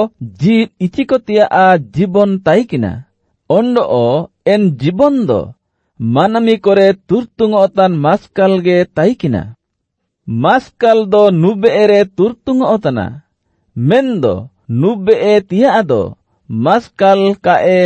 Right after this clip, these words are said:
ᱛᱟᱞᱚᱢ ᱛᱩᱯᱟ ᱫᱟᱭᱤᱭᱮᱱᱮ। ᱡᱚᱦᱚᱱ ᱫᱚ ᱰᱩᱵᱚᱱ ᱱᱤ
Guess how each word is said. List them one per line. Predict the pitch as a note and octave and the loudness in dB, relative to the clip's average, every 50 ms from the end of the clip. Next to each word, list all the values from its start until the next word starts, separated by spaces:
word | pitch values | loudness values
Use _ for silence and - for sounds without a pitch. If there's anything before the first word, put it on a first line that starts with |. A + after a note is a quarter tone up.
| F3 _ _ | 0 _ _
ᱛᱟᱞᱚᱢ | - E3 F#3 A3+ C4 C4 B3+ A#3+ | -2 -2 0 0 0 -2 -2 -2
ᱛᱩᱯᱟ | - G#3 F#3+ - F3+ F3 E3+ | -4 -6 -4 -2 0 0 0
ᱫᱟᱭᱤᱭᱮᱱᱮ। | D#3 C#3+ D3 F3 B3 C4 C4+ A#3 C#3 A2 F#2 D2 C#2 A#2 - _ _ _ _ _ _ _ _ _ _ _ _ _ - | 0 0 0 0 2 0 0 0 0 -2 -4 -6 -10 -12 -18 _ _ _ _ _ _ _ _ _ _ _ _ _ -16
ᱡᱚᱦᱚᱱ | B2 G#2+ G#2+ C3 E3+ G3+ G#3 A3+ B3 B3 A#3+ A#3+ A3 | -16 -12 -2 0 0 2 2 2 2 0 0 0 0
ᱫᱚ | F#3+ F#3+ G3 F#3+ F#3+ G3+ G3 _ _ _ _ _ _ | 2 2 4 4 2 0 -2 _ _ _ _ _ _
ᱰᱩᱵᱚᱱ | G#2+ G#2 A2 D#3 A3 B3 B3+ G3+ F#3+ G#3+ A3+ A3+ G#3+ | -18 -4 -2 0 0 0 -2 -4 -2 -2 -2 0 0
ᱱᱤ | G#3 G#3 | -2 -4